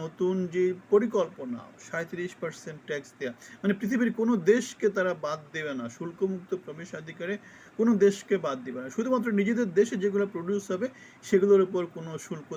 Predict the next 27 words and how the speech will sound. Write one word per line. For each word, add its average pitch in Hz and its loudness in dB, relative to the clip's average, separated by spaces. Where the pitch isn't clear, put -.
দেবে 151 -10
না। 127 -8
সুতরাং 208 -2
দেখতে 233 -4
পাচ্ছি 143 -8
সারা 202 2
পৃথিবী 233 -2
থেকে 208 -2
এখন 185 -4
ইন্ডাস্ট্রিগুলো 190 -4
কোথায় 185 -6
যাবে? 165 -4
আমেরিকার 170 -4
ভিতরে 160 -2
চলে 131 -6
যাবে, 120 -4
আমেরিকার 147 -6
internally 185 -4
আমেরিকাতে 147 -8
যাবে। 117 -8
Internally 175 -6
আমেরিকাতে 214 4
গেলে 202 0
কি 202 -4
হবে? 196 -2
আমেরিকাতে 170 -8
প্রোডাকশন 151 -8